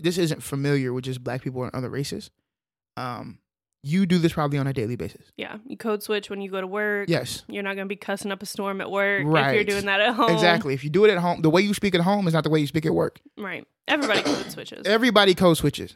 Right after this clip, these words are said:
Speaker 1: Now, there are, in my own personal belief, and I may be wrong, but this is my personal belief, there's,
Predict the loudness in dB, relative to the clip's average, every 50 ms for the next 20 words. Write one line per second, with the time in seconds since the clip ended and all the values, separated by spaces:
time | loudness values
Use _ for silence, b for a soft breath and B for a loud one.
0 | _ 0 2 4 4 4 4 2 -2 -4 -8 _ _ _ _ _ _ _ _ _
1 | _ _ _ _ _ _ _ _ _ 4 6 6 6 6 6 6 6 6 6 4
2 | 2 2 0 -4 -12 _ _ _ _ _ _ -2 0 2 2 0 -2 0 2 4
3 | 4 6 6 4 2 2 4 4 2 2 2 -2 0 0 0 0 -2 -2 -4 -4
4 | -2 -2 2 2 4 4 4 4 2 2 0 -2 -2 -2 -2 -2 -4 -2 -2 -4
5 | -4 -4 -6 -8 -8 -10 -10 -10 -6 -2 -2 -2 -2 -4